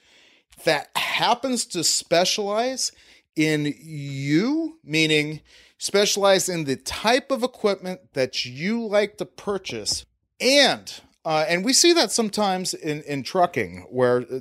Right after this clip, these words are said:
you, you have a large company that literally does nothing but trucking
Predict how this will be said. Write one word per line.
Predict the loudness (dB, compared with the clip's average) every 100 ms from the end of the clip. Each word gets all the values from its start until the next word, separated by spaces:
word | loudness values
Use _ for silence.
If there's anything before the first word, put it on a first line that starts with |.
| -10
you, | -6 -4 0
you | 2
have | 2 2
a |
large | 2 4 2 0
company | -6 -4 -2
that | -2 0
literally | 2 2 2
does | 0 0 -6 -20 -20 _ _
nothing | -10 -4 0 2 4 4 2 -4 -4
but | 0 4 4 0 -12
trucking | -14 -8 0 0 0 -6 -6 -10